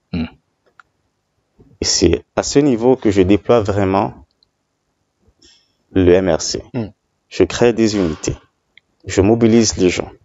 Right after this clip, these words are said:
Speaker 2: Pendant le vingt mai, j'avais des élèves qui étaient très motivés parce que j'avais une façon d'enseigner. Jamais je n'ai tenu, jamais,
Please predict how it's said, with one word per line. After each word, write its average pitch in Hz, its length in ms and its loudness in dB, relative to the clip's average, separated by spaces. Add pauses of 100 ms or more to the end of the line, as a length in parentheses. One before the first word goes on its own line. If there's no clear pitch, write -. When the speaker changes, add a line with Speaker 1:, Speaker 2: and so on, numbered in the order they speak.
(800)
Speaker 2:
Pendant 160 240 2
le 190 120 2
vingt 113 220 0
mai, 117 240 -2 (1080)
j'avais 131 280 4
des 156 160 4
élèves 143 200 4
qui - 80 -8
étaient 135 120 2
très - 160 -2
motivés 101 500 -2 (160)
parce - 200 0
que 123 80 2
j'avais 127 220 4
une 165 80 2
façon 139 280 -2
d'enseigner. 95 540 0
Jamais 165 420 0
je 135 120 -2
n'ai 147 160 2
tenu, - 680 0 (1120)
jamais, 123 420 -2